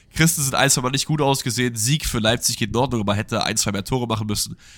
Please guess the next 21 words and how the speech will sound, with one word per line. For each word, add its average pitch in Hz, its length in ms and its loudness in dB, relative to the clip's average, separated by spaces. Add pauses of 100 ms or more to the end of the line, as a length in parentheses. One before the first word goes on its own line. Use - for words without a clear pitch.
(140)
Im 98 60 -6
Endeffekt 110 300 2
gibt's 117 180 -2
eine 110 200 2
Schumacher-Ecke 127 560 0
genau 113 220 0
auf 117 100 0
den 98 100 -10
Torwart, 120 360 0
wo 101 60 -8
Christensen 107 440 -4
nicht 107 140 -4
gut 143 160 -4
aussieht. 117 380 2 (280)
Simakor 120 460 2
ist 117 120 0
da 98 40 -8
zuerst - 340 0
am 104 120 -2
Ball. 107 260 4
Äh, 95 160 -2